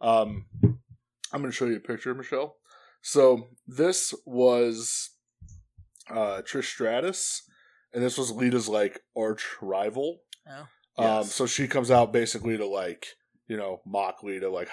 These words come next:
Speaker 1: "L O L, you have to get married."
Speaker 2: But, so she sells out the sisterhood and doesn't save her?
Speaker 1: Uh, essentially,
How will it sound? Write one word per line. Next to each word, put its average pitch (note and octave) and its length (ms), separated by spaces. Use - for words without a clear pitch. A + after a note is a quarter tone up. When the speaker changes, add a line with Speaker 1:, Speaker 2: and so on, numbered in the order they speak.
Speaker 1:
"L C3+ 180
O C3+ 180
L, C3+ 260
you A#2+ 140
have A#2+ 140
to A#2+ 80
get A#2+ 140
married." G#2+ 540
Speaker 2:
But, A#3+ 180
so G3 220
she F#3+ 220
sells G3 400
out F#3+ 140
the F3+ 100
sisterhood D#3 500
and C#3+ 140
doesn't C#3+ 340
save C#3+ 280
her? D3 160
Speaker 1:
Uh, D3 340
essentially, D3+ 720